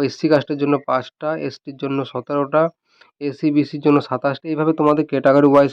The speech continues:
কিন্তু ব্রেক আপ করা আছে ভ্যাকেন্সিগুলো। এবং তোমাদের মহিলা ক্যাটাগরির জন্য রয়েছে পনেরোটা ভ্যাকেন্সি। তোমাদের এখানে সর্বমোট টোটাল ভ্যাকেন্সি হচ্ছে দুশো চুয়াল্লিশটা পোস্টে কিন্তু তোমাদের এখানে নিয়োগ করা হবে।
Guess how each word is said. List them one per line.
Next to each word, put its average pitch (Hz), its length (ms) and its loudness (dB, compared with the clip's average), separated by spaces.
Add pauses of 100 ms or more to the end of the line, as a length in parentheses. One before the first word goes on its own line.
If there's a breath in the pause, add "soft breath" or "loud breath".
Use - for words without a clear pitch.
কিন্তু 143 280 -2
ব্রেক 127 240 -2
আপ 131 140 0
করা 131 220 0
আছে 131 220 -6
ভ্যাকেন্সিগুলো। 131 600 -2 (540 soft breath)
এবং 143 160 0 (120)
তোমাদের 156 240 4 (100)
মহিলা 151 360 4
ক্যাটাগরির 143 440 4
জন্য 147 120 6 (100)
রয়েছে 143 280 4 (120)
পনেরোটা 131 440 0 (540)
ভ্যাকেন্সি। 139 460 -4 (420)
তোমাদের 151 260 0
এখানে 160 240 4
সর্বমোট 151 600 4 (340)
টোটাল 143 360 0
ভ্যাকেন্সি 135 440 0
হচ্ছে 139 200 -4 (120)
দুশো 135 320 -4 (500)
চুয়াল্লিশটা 131 500 -4
পোস্টে 135 300 -12
কিন্তু 139 200 -8
তোমাদের 139 220 -2
এখানে 151 240 2
নিয়োগ 127 180 4 (100)
করা 147 140 2 (100)
হবে। 113 220 -4